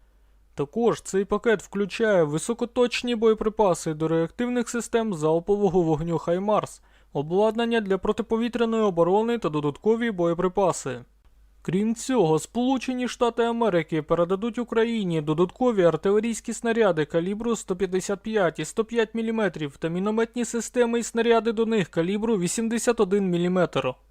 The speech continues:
До того ж, Україна отримає протитанкові системи А Т чотири Джевеліни тов, понад три мільйони патронів та підривні боєприпаси для прибирання перешкод.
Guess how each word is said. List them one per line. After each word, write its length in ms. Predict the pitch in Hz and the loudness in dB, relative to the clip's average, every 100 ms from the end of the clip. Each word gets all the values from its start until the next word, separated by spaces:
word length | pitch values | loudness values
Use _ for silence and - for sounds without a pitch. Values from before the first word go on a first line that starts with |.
| _ _ _ _ _ _ _ _ _ _ _ _ _ - | _ _ _ _ _ _ _ _ _ _ _ _ _ -6
До 140 | 143 | -6
того 380 | 165 247 202 147 | -2 0 0 0
ж, 120 | - | -4
Україна 520 | 156 - 208 233 233 | -4 0 0 0 0
отримає 600 | 233 233 240 247 226 185 170 | 2 2 0 -2 0 2 2
протитанкові 760 | - 175 180 220 214 220 226 | 0 -2 0 0 0 0 -2
системи 500 | - 202 - 220 220 | -2 -2 0 0 2
А 60 | 214 | 2
Т 160 | 208 | 0
чотири 420 | - 196 220 226 | 0 -2 0 0
Джевеліни 600 | 196 165 165 170 190 185 | 0 0 2 0 0 -2
тов, 380 | 170 226 208 131 - _ _ | -2 2 2 2 -8 _ _
понад 340 | 208 233 233 220 | -4 -2 -2 -4
три 180 | 254 | -6
мільйони 540 | 247 247 233 247 240 240 | -4 -4 -2 0 0 0
патронів 580 | 226 220 240 196 156 - | -2 0 0 0 -2 -4
та 120 | 151 | -4
підривні 500 | 170 160 196 214 226 | -4 0 0 0 0
боєприпаси 800 | 214 208 208 190 208 208 - 240 | 4 4 2 0 0 0 -2 -4
для 180 | 185 160 | -2 0
прибирання 680 | 165 156 160 180 208 220 | 0 2 2 2 0 -4
перешкод. 600 | 214 196 190 - 214 151 | -2 0 0 0 2 2